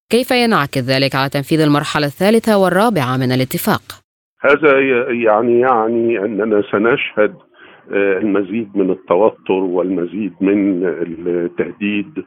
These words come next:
Speaker 2: آه، وربما تفلت الأمور. وعلى سبيل المثال، يعني، هناك التزام طبقًا للاتفاق بألا،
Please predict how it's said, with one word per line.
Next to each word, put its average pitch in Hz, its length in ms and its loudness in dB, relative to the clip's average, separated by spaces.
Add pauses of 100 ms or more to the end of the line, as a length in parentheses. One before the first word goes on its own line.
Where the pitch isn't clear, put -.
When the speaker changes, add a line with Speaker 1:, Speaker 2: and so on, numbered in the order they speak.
(120)
Speaker 2:
آه، 92 260 -2
وربما 107 1040 2 (160)
تفلت 120 440 0
الأمور. 120 560 0
وعلى 92 540 -2
سبيل 131 280 -2
المثال، 127 580 0 (240)
يعني، 95 600 0 (200)
هناك 107 360 0 (380)
التزام 107 580 0
طبقًا - 380 -4
للاتفاق 101 800 0 (140)
بألا، 107 580 2